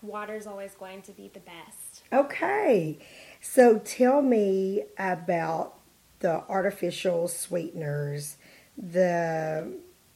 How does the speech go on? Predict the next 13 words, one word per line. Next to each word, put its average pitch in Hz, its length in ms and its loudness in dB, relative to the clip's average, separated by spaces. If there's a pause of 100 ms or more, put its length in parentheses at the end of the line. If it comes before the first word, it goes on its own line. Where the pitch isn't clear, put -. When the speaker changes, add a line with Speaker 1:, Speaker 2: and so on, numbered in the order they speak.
(680)
Speaker 2:
the 180 120 0
bad, 170 960 -2 (480)
the 160 920 -4 (640)
indifferent. 170 800 -4
Just 214 260 2
the, 190 140 -2 (220)
what 220 280 2
do 226 80 -2
you 208 220 -2
feel 185 400 0
about 165 600 -6
the 160 840 -4 (320)
artificial, 170 760 -2